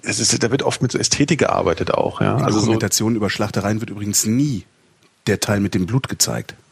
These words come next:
Speaker 1: Ja, aber warte mal, also ich meine jetzt, äh, dass zum Beispiel auch die Umgebung hässlich ist oder irgendwie un-, also unmenschlich, verstehst du, irgendwie dargestellt wird.
Speaker 2: Ja.
Speaker 1: Also das sind alles so Sachen, also wo du davon au-, dich, äh, anfängst, in diese Knu-, Kuh hereinzuversetzen und, ähm,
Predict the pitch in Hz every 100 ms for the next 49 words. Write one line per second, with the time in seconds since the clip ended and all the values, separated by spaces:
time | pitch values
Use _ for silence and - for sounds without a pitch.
0 | _ _ _ _ _ - - - - 90
1 | 80 - 104 98 101 - - 120 101 -
2 | 98 101 - 120 117 113 - - - -
3 | - - 117 - 101 - - - 120 113
4 | 123 120 113 95 123 - 117 107 - 113
5 | - 110 110 120 113 117 131 143 131 117
6 | 120 147 151 127 143 165 - 95 85 -
7 | - 123 - - 92 85 78 78 80 -
8 | - - - 90 95 - - 110 110 113
9 | 113 113 113 - - 113 113 113 113 113
10 | - 57 - - - - 123 - 120 -
11 | 120 113 - 139 139 - - 156 123 110
12 | 135 156 147 143 - 147 139 - - -
13 | - 117 117 - 113 113 110